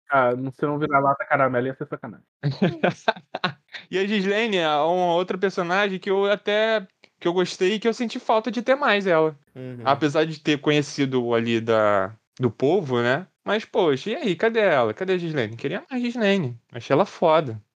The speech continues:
Speaker 2: E não
Speaker 3: Sim.
Speaker 2: teve.
Speaker 3: É, complicado, né? Porque a Jirene, ela é uma personagem foda, mas aí eu não sei o quanto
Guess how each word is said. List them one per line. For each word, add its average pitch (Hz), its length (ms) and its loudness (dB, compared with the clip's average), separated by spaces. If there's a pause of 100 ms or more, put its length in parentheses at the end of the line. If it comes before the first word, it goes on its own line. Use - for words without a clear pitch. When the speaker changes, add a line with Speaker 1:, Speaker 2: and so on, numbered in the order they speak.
Speaker 2:
E 107 40 -6
não 117 80 -2
Speaker 3:
Sim. 151 60 -4
Speaker 2:
teve. 127 380 2 (180)
Speaker 3:
É, 220 460 2 (280)
complicado, 233 460 2
né? 214 80 2
Porque 254 400 -2
a 262 100 2
Jirene, 262 400 2
ela 247 160 4
é 294 40 2
uma 285 140 0
personagem 247 520 -2
foda, 180 520 2
mas 180 220 0
aí 202 60 4
eu 214 120 0
não 226 200 -4
sei 190 680 0 (140)
o 202 260 0
quanto 254 320 -2